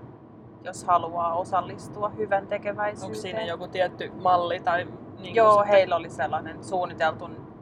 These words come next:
Speaker 1: semmonen malli sitä varten.
Speaker 2: Joo. Se on kiva, jos haluaa neuloa, niin sitten on joku syy neuloa, kun
Speaker 1: Niin.
Speaker 2: ei aina oo.
Speaker 1: Niinpä.
Speaker 2: Terhillä on tommonen Mäkkärin kahvi tässä.
Speaker 1: Se oli
Speaker 2: Ollut
Speaker 1: pahaa.
Speaker 2: matkassa. Oliko se pahaa?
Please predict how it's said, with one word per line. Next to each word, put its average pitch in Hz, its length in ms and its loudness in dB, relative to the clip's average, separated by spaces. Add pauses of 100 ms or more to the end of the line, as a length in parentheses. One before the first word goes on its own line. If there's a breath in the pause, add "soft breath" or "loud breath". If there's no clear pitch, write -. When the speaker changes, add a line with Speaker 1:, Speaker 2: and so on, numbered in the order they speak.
(180)
Speaker 1:
semmonen 170 440 -6
malli 175 400 -2
sitä 202 200 -2
varten. 196 380 2
Speaker 2:
Joo. - 100 -16 (180)
Se 233 120 -10
on 226 60 -10
kiva, 233 200 -4
jos 214 140 -2
haluaa 208 200 -4
neuloa, 190 460 -2
niin - 140 -14
sitten - 320 -8 (200)
on 175 180 -4
joku 170 280 -10 (240)
syy 208 320 -4
neuloa, 160 600 -4
kun - 120 -6
Speaker 1:
Niin. 220 400 4 (340)
Speaker 2:
ei 170 180 -14
aina 165 280 -8
oo. 180 160 -6 (300)
Speaker 1:
Niinpä. 185 420 -4 (640)
Speaker 2:
Terhillä 190 320 -4
on 175 60 -10
tommonen 180 320 -6
Mäkkärin 196 480 -2
kahvi 185 360 0
tässä. 151 360 -8 (2000)
Speaker 1:
Se 320 200 0
oli 214 100 4
Speaker 2:
Ollut 185 120 0
Speaker 1:
pahaa. 285 340 8
Speaker 2:
matkassa. 277 340 2 (140)
Oliko 240 160 -2
se 269 80 -4
pahaa? 220 420 0